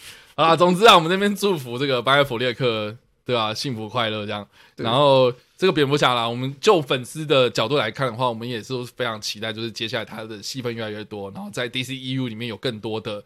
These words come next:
Speaker 1: 举足轻重的地位。
Speaker 2: 嗯。
Speaker 1: 哦，但是我们之前的聊天确实是有讲过说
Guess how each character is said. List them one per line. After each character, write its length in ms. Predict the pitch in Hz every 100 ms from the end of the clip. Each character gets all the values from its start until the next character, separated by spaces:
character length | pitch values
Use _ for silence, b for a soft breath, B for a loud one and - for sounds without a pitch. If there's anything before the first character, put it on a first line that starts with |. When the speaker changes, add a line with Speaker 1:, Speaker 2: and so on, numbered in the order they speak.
| _ _ _ _
Speaker 1:
举 100 | -
足 100 | 131
轻 160 | 135 165
重 180 | 170 147
的 60 |
地 140 | 123 139
位。 240 | 117 101 _ _
Speaker 2:
嗯。 100 | -
Speaker 1:
哦， 20 | 120
但 120 | 190
是 340 | 208 208 175 b b b
我 100 | -
们 80 | 165
之 140 | 202 359
前 180 | 339
的 120 | 208 190
聊 240 | 202 185
天 180 | 240 233 _ -
确 200 | - 302
实 160 | 196 185
是 160 | 226
有 140 | 208 165
讲 220 | 165 135
过 200 | 175 175
说 480 | 170 170 170 170